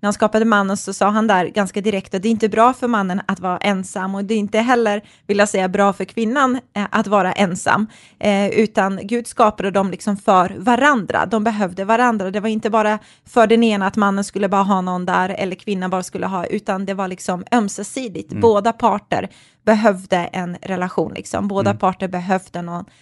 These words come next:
Speaker 1: någon annan, eh, att ha i sitt liv.
Speaker 2: Exakt, och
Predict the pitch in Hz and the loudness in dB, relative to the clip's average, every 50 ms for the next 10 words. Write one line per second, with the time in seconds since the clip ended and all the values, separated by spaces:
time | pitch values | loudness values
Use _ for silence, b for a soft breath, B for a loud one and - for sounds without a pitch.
0 | b b - 196 202 202 - - 202 185 185 185 175 - 196 202 - _ _ - | b b -4 -2 0 0 2 2 2 2 0 -2 -4 -6 -6 -8 -12 _ _ -14
1 | 185 180 175 185 185 190 - - - 196 190 226 220 196 185 - - - - 180 | -12 -10 -10 -10 -10 -12 -10 -6 -4 0 2 2 2 2 0 -4 -10 -8 -8 -8
2 | - - _ _ _ _ - 120 - - 131 117 - - 120 117 117 120 120 | -10 -10 _ _ _ _ -14 -10 -2 0 0 0 0 0 0 2 2 2 2